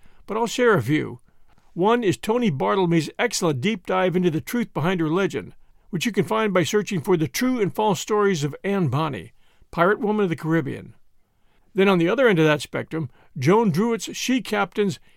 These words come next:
Heroines and Hellions of the Sea, a story which obviously paints the pair as some pretty tough cookies. Other books and articles suggest a relationship between the two. A few books literally manufacture details,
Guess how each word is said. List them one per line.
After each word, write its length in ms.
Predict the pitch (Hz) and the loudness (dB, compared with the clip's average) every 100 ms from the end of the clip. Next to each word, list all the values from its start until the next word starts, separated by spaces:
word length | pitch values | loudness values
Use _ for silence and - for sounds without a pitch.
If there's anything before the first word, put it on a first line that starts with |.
| - | -16
Heroines 500 | - 208 226 226 202 | -2 2 4 4 2
and 100 | 175 | 2
Hellions 400 | 117 202 220 208 | 2 0 0 -2
of 80 | 208 | 0
the 80 | 196 | -2
Sea, 480 | - 180 131 80 - _ _ _ | -2 -2 -4 -8 -18 _ _ _
a 60 | 208 | -12
story 260 | - 220 190 | -2 2 4
which 160 | 160 | 2
obviously 380 | 220 214 160 170 | 0 0 0 -2
paints 260 | - 254 220 | 0 -2 -2
the 120 | 165 | -4
pair 220 | 165 165 | 0 0
as 100 | 175 | -2
some 80 | 156 | -6
pretty 260 | - 220 185 | -4 -4 -2
tough 300 | 196 180 - | -4 -4 -2
cookies. 500 | 247 240 - - - _ _ _ _ _ _ - - | -4 -4 -10 -14 -20 _ _ _ _ _ _ -20 -2
Other 220 | 247 247 | 2 4
books 240 | 180 160 | 2 0
and 80 | 190 | 0
articles 400 | 165 156 185 180 | 0 0 -2 -4
suggest 380 | - 156 196 - | -4 0 0 0
a 20 | |
relationship 580 | 160 170 214 196 135 180 | -4 0 0 0 -2 -2
between 340 | 170 131 175 | -2 -2 0
the 100 | 160 | 0
two. 460 | - 226 208 80 - - - _ _ _ _ | -2 -4 -4 -6 -12 -20 -20 _ _ _ _
A 60 | - | -6
few 220 | - 285 | 2 2
books 280 | 190 208 - | 4 2 2
literally 440 | 180 220 208 196 | -2 2 2 4
manufacture 640 | 180 214 185 - 214 - 190 | 2 0 -2 -2 -4 -2 0
details, 680 | 185 247 175 135 104 95 | 0 0 -2 -4 -6 -12